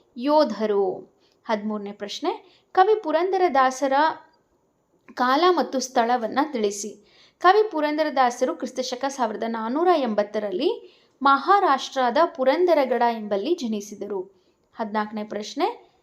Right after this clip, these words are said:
ನಿಜವಾದ ಬಂಧು ಯಾರು?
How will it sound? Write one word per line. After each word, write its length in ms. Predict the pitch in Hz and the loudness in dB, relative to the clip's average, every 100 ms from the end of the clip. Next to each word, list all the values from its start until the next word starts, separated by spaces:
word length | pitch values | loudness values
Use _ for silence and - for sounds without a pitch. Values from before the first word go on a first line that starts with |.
| _ - | _ -4
ನಿಜವಾದ 560 | 302 302 381 403 440 349 | -2 2 4 4 2 0
ಬಂಧು 720 | 233 233 214 226 370 - - 233 | 0 -2 -2 2 2 2 -10 -4
ಯಾರು? 680 | 220 208 202 208 190 247 | -2 0 -2 -4 -6 -10